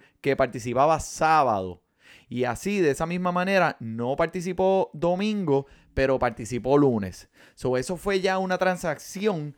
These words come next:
que él se ahorró para poder usar las siete de esta semana, porque son siete semanales en ligas estándares de fantasy. Este,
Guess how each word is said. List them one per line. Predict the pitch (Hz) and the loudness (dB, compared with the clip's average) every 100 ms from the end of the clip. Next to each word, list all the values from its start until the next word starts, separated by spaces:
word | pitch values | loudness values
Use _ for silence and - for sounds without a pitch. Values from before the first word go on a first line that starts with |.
| _ | _
que | - 139 156 | 0 2 4
él | 185 | 2
se | - 180 - | 0 -2 0
ahorró | 147 135 127 117 135 165 135 - _ _ _ _ _ - | 2 4 4 0 4 6 6 -2 _ _ _ _ _ -2
para | 135 131 | 2 4
poder | 131 131 143 | 4 2 2
usar | 160 190 | 2 2
las | 185 147 - | 4 2 0
siete | 165 196 196 151 147 | 2 2 4 -2 -4
de | - 120 | -4 -4
esta | - 143 | -2 -4
semana, | 156 127 107 95 | -4 -4 -6 -8
porque | 101 95 | -10 -12
son | 113 151 | -10 -10
siete | - 160 175 196 165 120 - | -10 0 2 2 0 -6 -10
semanales | - 135 147 208 180 - | -8 -4 0 0 0 -2
en | 135 127 | -4 -2
ligas | 131 160 | 0 0
estándares | 160 - 165 170 160 131 | 0 -2 0 0 0 -2
de | 104 | -4
fantasy. | 110 120 117 98 104 107 _ - - - - - | -4 -6 -6 -10 -12 -18 _ -20 -20 -20 -10 -2
Este, | 151 - - 151 147 143 143 143 135 | -2 0 0 2 4 4 4 2 0